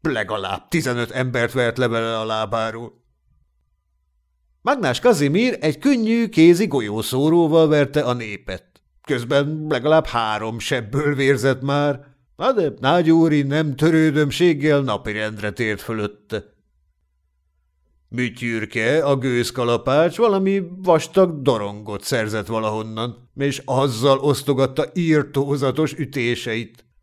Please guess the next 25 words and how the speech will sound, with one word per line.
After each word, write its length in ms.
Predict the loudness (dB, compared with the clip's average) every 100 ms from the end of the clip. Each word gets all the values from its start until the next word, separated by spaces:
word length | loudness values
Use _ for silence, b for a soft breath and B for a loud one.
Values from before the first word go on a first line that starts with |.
| -14
Pedig 280 | -8 -6
hát 180 | -2 -2
már 180 | 0 -2
neki 360 | -2 0 2 2
is 120 | 2
vérzett 440 | 0 0 -2 -4
a 140 | -4 -4
válla, 540 | -2 -2 -2 0 0
és 280 | 0 -4 -10 -18
valaki 420 | -10 -2 0 0 0
meg 160 | -2
teljesen 480 | 0 2 2 0 0
összetörte 560 | 0 -2 0 0 2 0
az 100 | 0
orcsontját. 1040 | -2 -4 -4 -10 -10 -8 -8 -8 -10 _ _ _ _ _ _ _ _ _ _ _ _ _ _ _
Ami 240 | -4 0
pedig 400 | 0 0 -2 -6
Kockást 760 | -4 -4 -4 -4 0 2 0 -2
illeti, 840 | 0 4 4 4 4 4 2 -6 _ _
na, 160 | -10 -6
az 280 | -2 -4 0
egyenesen 640 | 0 2 2 0 0 -2
mesébe 640 | 0 0 0 -2 -4 -4 -4
illő 460 | -4 -2 -2 -2
volt. 420 | -4 -8 -10 -14